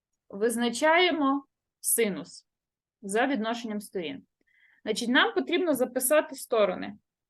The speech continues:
Зразу з відео, ось в ту табличку, яку ви перед цим я вам показувала, нам потрібно записати сторону оцю А,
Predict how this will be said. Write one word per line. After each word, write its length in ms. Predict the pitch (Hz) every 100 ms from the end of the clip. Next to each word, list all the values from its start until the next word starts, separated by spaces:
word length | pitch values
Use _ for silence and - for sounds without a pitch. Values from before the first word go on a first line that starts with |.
| _ 214
Зразу 400 | 220 240 254 240
з 120 | 220
відео, 400 | 302 370 285 208
ось 200 | 214 -
в 80 | -
ту 100 | 247
табличку, 560 | - 226 226 - -
яку 240 | 196 196 208
ви 140 | 190
перед 400 | - 214 208 202
цим 140 | 202
я 100 | 180
вам 140 | 180 185
показувала, 500 | 202 311 381 330 220
нам 200 | 233 240
потрібно 300 | 240 240 226
записати 560 | 214 214 214 185 - 269 - -
сторону 540 | - - 240 233 226 214
оцю 300 | 202 208 -
А, 260 | - 302